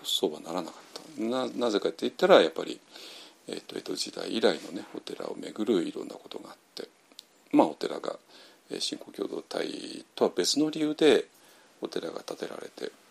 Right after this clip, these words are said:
お寺が機能してきたから、なんかそこら辺がわけわかんなくなってしまったっていうね、理由がある。だから、まあ、そういうことをね、アップデートする仏教の中でも、えーと、私と一緒さんで話した。でもそういう発言は全部私なんですけどね。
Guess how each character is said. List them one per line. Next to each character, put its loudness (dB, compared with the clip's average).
お -14
寺 -4
が 2
機 -4
能 -8
し -8
て -12
き -12
た -14
か -10
ら、 -12
な 6
ん 2
か 6
そ 0
こ 10
ら 2
辺 -6
が 6
わ 2
け -8
わ -6
か -6
ん -8
な -14
く -18
な -18
っ -20
て -12
し 0
ま -18
っ -20
た -14
っ -20
て -12
い -8
う -8
ね、 -10
理 -10
由 -8
が -18
あ -20
る。 -20
だ 8
か 8
ら、 12
ま 10
あ、 8
そ 4
う 6
い 6
う 0
こ 2
と 10
を 10
ね、 -2
ア 0
ッ -2
プ -12
デ 2
ー 4
ト -2
す 0
る -10
仏 -14
教 -4
の -4
中 -6
で -8
も、 -6
え -10
ー -8
と、 -10
私 -2
と 0
一 0
緒 -2
さ -2
ん -16
で -8
話 -6
し -4
た。 -6
で 4
も 4
そ 0
う 4
い 2
う 0
発 -2
言 4
は 4
全 6
部 4
私 4
な 8
ん 8
で 8
す 12
け 12
ど -
ね。 12